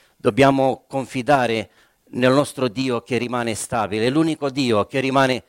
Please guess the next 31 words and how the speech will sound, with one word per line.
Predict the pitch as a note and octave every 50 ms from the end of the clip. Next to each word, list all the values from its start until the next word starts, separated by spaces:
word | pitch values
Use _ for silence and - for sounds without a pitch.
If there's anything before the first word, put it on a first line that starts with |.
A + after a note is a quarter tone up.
| _ _
stabile, | _ - - - - D3+ C3+ C3+ A2 B2 A#2 A2 A2+ G2 -
che | - C#3+ C#3 B2 - - - - _
per | - D#3 D3+ D3 C#3
sempre | - - G3 G3+ G3+ G3 - - E3 D#3+ - - - -
rimane | - D3 C#3 - C#3+ D#3 E3 D#3+ D#3+ D#3+ D#3+ C#3+ - - _ -
lo | - C#3+ D#3 D3+
stesso. | - - - E3+ C#3+ A#2 - - C#3+
Lui | D#3+ F#3 F#3+
non | F#3 F3+ F3
è | E3+ E3+
mai | E3+ F#3 G3 F#3 E3+
cambiato. | - E3+ D#3+ D#3 D#3 E3 D#3 C#3 A2+ - - F#2+ - _ - - _
Molti | - F3 G3+ G#3 G#3 - F#3
dicono | D#3 F3 F3+ - - F3 E3+ E3 E3 E3 D#3+ D#3 D3+ - - _ _ _
che | - E3 D#3+
possiamo | - E3+ E3 - - G3 F3+ F3 E3+
an-, | E3 E3+ D#3 -
salire | - - - - - F3 D#3+ D#3+ G3 G#3 F#3 D#3+ D#3 D3+ C#3+ - - _ _ _ _ _ _ _ -
nella | C#3+ D3+ D#3+ E3 E3 E3 D#3+ D3 - - - - _ -
in | B2+ C#3 D3+
cima | - - G3+ F#3+ F3+
alla | F3 F3 F3
montagna | E3+ E3+ E3 - F#3 F#3 F#3 F3 E3 D#3
dove | D3 D#3+ D#3 D#3+ D#3
c'è | - - F3 D#3
Dio | C3+ F3+ F#3+ F3+
da | E3 E3+ D#3
qualsiasi | - F#3 F#3+ F3+ - - G#3+ G3+ - - F#3 -
parte | - F3 F3 E3 - E3+ D#3+
noi | D#3 D#3+ D#3
vogliamo. | C3+ C#3+ C#3 C#3 D3+ D#3+ D#3 C#3+ A2+ G#2